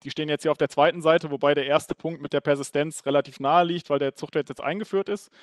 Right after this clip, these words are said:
Ich komme bei den aktuellen Punkten hinterher noch mal drauf zurück, ähm, zu zeigen, ähm,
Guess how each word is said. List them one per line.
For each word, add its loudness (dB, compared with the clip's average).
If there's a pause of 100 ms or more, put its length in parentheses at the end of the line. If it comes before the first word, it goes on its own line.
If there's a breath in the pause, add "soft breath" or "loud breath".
(320 loud breath)
Ich -16
komme -6
bei 4
den -2
aktuellen -4
Punkten -4
hinterher 0
noch -4
mal 2
drauf 0
zurück, -10 (100)
ähm, -4
zu -16
zeigen, -2 (600 loud breath)
ähm, -4